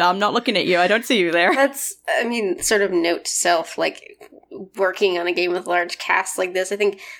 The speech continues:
Speaker 2: there is some merit to being able to do do-overs, to, like, to be able to say, like, "Oh, that's not really what I meant." And I
Speaker 1: Mm.
Speaker 2: think in some cases, like, with the romances, there might be, but there, I don't believe there is for that
Speaker 1: Yeah.
Speaker 2: conversation.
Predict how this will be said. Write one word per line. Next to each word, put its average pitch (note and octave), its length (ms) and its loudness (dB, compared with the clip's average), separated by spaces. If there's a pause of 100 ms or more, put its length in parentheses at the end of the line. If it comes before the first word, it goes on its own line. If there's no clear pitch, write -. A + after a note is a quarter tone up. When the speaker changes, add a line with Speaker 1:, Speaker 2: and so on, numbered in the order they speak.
(100)
Speaker 2:
there G3 100 2
is F3+ 240 -2
some F3+ 520 0 (480)
merit F#3+ 440 4
to A3 80 -6
being G3+ 200 -4
able F3+ 240 0
to - 120 -4
do C4+ 480 -2 (400)
do-overs, E4 640 6
to, F#4 120 0
like, D4+ 160 0
to - 140 -8
be A3+ 120 2
able G3 140 6
to G#3 60 2
say, G3+ 200 2
like, F#3 200 0
"Oh, F3 100 -2
that's F#3 220 -6
not F#3 200 -2
really G3 260 -2
what F#3 180 0
I F3+ 80 2
meant." F#3+ 180 2
And A3 120 4
I A3 80 4
Speaker 1:
Mm. G3 60 -2
Speaker 2:
think D4+ 220 6
in B3 200 -2
some B3 300 0
cases, G#3+ 560 0
like, F#3 260 0 (360)
with G3 220 0
the G#3 100 6
romances, F#3+ 720 2
there F3+ 180 0
might F3 540 -2 (180)
be, F4 100 4 (500)
but A#3+ 200 4 (320)
there, G3+ 180 2
I G3 80 4
don't A#3 260 0
believe G3+ 280 2
there F#3 160 0
is F3+ 200 -2
for - 120 -10
that F#3 340 0
Speaker 1:
Yeah. F3+ 160 4
Speaker 2:
conversation. - 760 -4